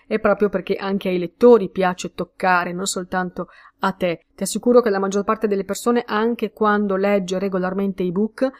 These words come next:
preferisce poi toccare, avere il libro in formato cartaceo sullo scaffale e soprattutto molte persone amano regalare libri e quindi, come dicevamo prima, per fare un regalo è sempre meglio un oggetto concreto. Poi,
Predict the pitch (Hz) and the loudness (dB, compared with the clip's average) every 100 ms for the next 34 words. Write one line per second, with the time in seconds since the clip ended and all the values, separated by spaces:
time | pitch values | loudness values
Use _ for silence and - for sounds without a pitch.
0 | - - - 208 208 220 226 - 208 202 | -20 -18 -6 -4 0 0 0 -2 -2 -4
1 | 190 - 220 220 233 233 202 214 202 202 | -6 -6 -2 2 2 2 0 0 0 0
2 | 208 214 208 202 185 180 185 185 - 202 | -2 0 -2 -2 -6 -6 -8 -10 -4 -4
3 | 202 196 - 180 - 208 - - 208 214 | -4 -6 -10 -10 -8 -10 -10 -4 0 2
4 | 226 233 _ - - _ - 220 202 185 | 0 -2 _ -20 -20 _ 0 2 2 -2
5 | 196 220 - 202 - 214 202 202 214 214 | -4 -4 -4 -4 4 4 4 0 -2 -2
6 | - 202 208 190 196 208 208 196 190 185 | -2 -4 -4 -4 -2 0 -2 -4 -2 -2
7 | 185 202 214 220 269 190 180 - _ _ | -2 -2 -2 0 0 0 -2 -4 _ _
8 | - 202 - 233 202 185 220 214 202 196 | -4 -2 2 2 2 0 0 0 0 -4
9 | 202 208 240 208 214 214 - 226 - 202 | -4 0 0 0 0 0 0 -2 2 2
10 | 185 190 233 202 170 185 185 190 208 - | 2 0 0 2 2 0 -4 -6 -6 -8
11 | _ _ _ - 190 175 175 180 - _ | _ _ _ -6 -2 0 0 -2 -4 _
12 | - 214 202 185 190 185 - - 190 185 | 0 2 2 2 -2 -4 -6 -6 -6 -4
13 | 190 170 - 165 _ _ _ _ _ 294 | -4 -6 -8 -14 _ _ _ _ _ 2
14 | 277 208 180 | 4 4 0